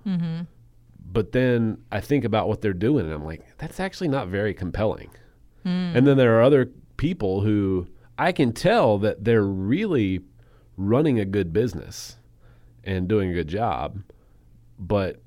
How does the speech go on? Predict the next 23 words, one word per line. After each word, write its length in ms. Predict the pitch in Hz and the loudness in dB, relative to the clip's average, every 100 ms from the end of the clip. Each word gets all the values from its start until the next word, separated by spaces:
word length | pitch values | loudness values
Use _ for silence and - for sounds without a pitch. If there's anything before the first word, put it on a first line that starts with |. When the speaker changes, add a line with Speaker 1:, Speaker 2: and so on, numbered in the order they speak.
| - _ | -20 _
Speaker 2:
they're 300 | 104 98 107 | -4 0 2
not 300 | 104 110 113 | 2 0 0
that 200 | 113 90 | -2 -2
fun 220 | - 107 | -4 -4
to 60 | 85 | 0
listen 340 | 107 165 104 | 0 0 -2
to 200 | 87 95 | -2 -2
just 220 | 92 101 - | -2 -4 -6
because 320 | 104 104 90 | -6 -4 -4
they're 100 | 92 | -4
not 220 | 92 - - _ _ _ | -4 -6 -14 _ _ _
great 220 | 92 92 90 | -6 -4 -4
communicators. 640 | 98 87 - - - - | -6 -6 -6 -12 -14 -10
Speaker 1:
Mm. 600 | 185 196 202 190 170 156 156 - - - - _ | -6 -4 -4 -6 -8 -12 -14 -18 -20 -20 -20 _
Speaker 2:
So 160 | - 156 | 2 6
I 80 | |
wouldn't 240 | 156 165 143 | 6 6 4
have 80 | 139 | 4
necessarily 500 | 135 143 131 127 120 | 2 4 6 6 4
anticipated 840 | 110 127 - 101 113 107 107 92 | 2 -2 -2 0 0 4 2 2
that 300 | 95 92 - - _ _ - - - | 0 -2 -4 -14 _ _ -20 -20 -18
that 300 | 98 110 107 | -6 -2 -2
would 540 | 104 104 92 87 92 | 0 0 0 -4 -12